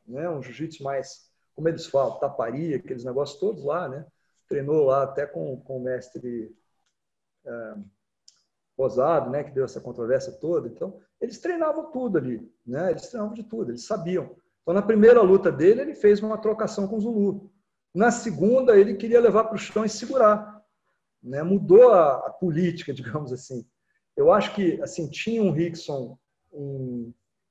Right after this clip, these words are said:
em oitenta, né? Que lutou com o Zulu, uma luta mais solta, mais aberta. Em Brasília, ele pegou as costas também e encerrou com o Mata-Leão, né? Só que ele por cima, o Zulu, é, pelas fotos, eu tenho as fotos do Jornal de Brasília, do Correio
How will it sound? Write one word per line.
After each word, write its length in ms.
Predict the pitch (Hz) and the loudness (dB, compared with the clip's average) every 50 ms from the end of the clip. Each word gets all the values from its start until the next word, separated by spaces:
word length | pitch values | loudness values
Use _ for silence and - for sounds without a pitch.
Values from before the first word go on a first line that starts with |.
| _ - | _ -12
em 100 | 131 135 | -4 -2
oitenta, 560 | 139 131 135 - 151 160 196 226 104 - 156 | -2 -2 -2 -4 -4 -2 -2 -2 -2 -2 -4
né? 320 | 135 139 156 190 220 - - _ _ _ _ _ _ _ _ _ _ _ _ | -2 -2 -4 -6 -8 -10 -14 _ _ _ _ _ _ _ _ _ _ _ _
Que 80 | - 139 | -10 -10
lutou 240 | 139 135 - 160 156 | -8 -6 -6 -6 -6
com 100 | 165 151 | -6 -10
o 40 | |
Zulu, 180 | 135 139 143 - _ _ - | -10 -10 -12 -14 _ _ -12
uma 260 | 139 147 147 151 139 | -10 -8 -4 -4 -4
luta 240 | 135 139 139 147 139 | -4 -4 -6 -6 -6
mais 180 | 139 139 131 | -6 -8 -8
solta, 400 | - - - 156 185 202 196 156 | -10 -8 -4 -2 -2 -2 -2 -6
mais 220 | 135 139 143 131 143 | -8 -6 -6 -4 -4
aberta. 680 | 127 120 120 139 175 185 - - - - - - - _ _ _ _ _ _ _ _ _ - | -4 -4 0 0 0 0 0 -6 -14 -18 -20 -20 -20 _ _ _ _ _ _ _ _ _ -10
Em 80 | 151 165 | -4 2
Brasília, 400 | 175 175 156 139 147 190 196 196 | 4 4 4 4 2 4 4 4
ele 100 | 185 196 | 4 4
pegou 260 | - 170 151 160 170 | -2 -2 2 2 2
as 100 | - - | 2 2
costas 400 | - 156 151 147 151 - - - | 0 0 0 0 0 -4 -8 -8
também 420 | - 147 147 156 170 170 170 170 170 175 | -8 -6 -6 -6 -8 -8 -10 -18 _ -8
e 760 | 190 196 208 208 202 165 160 160 156 151 143 143 143 143 143 143 | -6 -6 -6 -6 -8 -12 -12 -12 -10 -10 -10 -12 -12 -12 -14 -16
encerrou 380 | 131 - - 160 139 156 156 | -16 -8 -6 -4 -2 -2 -4
com 80 | 151 156 | -4 -6
o 40 | 156 | -6
Mata-Leão, 640 | 160 160 - 170 170 170 165 139 131 123 - - _ _ _ _ _ _ _ _ _ _ | -6 -4 -4 -4 -2 -2 -2 -4 -6 -8 -14 -20 _ _ _ _ _ _ _ _ _ _
né? 220 | 117 120 139 165 _ _ _ _ _ _ _ _ _ _ | -16 -16 -16 -16 _ _ _ _ _ _ _ _ _ _
Só 200 | _ - 151 151 | _ -2 -2 -2
que 120 | - - | 0 2
ele 160 | 165 180 190 | 2 2 2
por 200 | - - 214 - | 0 -6 -8 -10
cima, 320 | - - - 180 170 147 135 | -12 -10 -10 -8 -8 -8 -8
o 40 | 123 | -10
Zulu, 540 | 127 139 135 151 180 190 185 - - - _ _ _ _ _ _ _ _ _ _ - | -10 -10 -6 -2 -2 -2 -2 -2 -10 -20 _ _ _ _ _ _ _ _ _ _ -10
é, 120 | 131 120 117 | -8 -8 -8
pelas 340 | - - 165 165 147 - - | -4 0 2 2 2 0 0
fotos, 300 | - 175 185 156 - - | 2 2 2 2 2 -4
eu 60 | 127 | -6
tenho 240 | - - 165 170 147 | -4 -2 -4 -4 -4
as 80 | 123 - | -4 -4
fotos 260 | - 147 139 127 - | 0 0 0 0 0
do 120 | - 123 | -12 -10
Jornal 280 | 117 135 127 131 143 131 | -8 -6 -2 2 2 2
de 80 | 139 - | 2 0
Brasília, 440 | 131 127 117 - - 175 170 143 | -2 -2 -2 -2 -6 -6 -8 -8
do 60 | 127 - | -10 -10
Correio 400 | - 147 135 147 147 139 139 | -6 -4 -4 -2 -2 -2 -6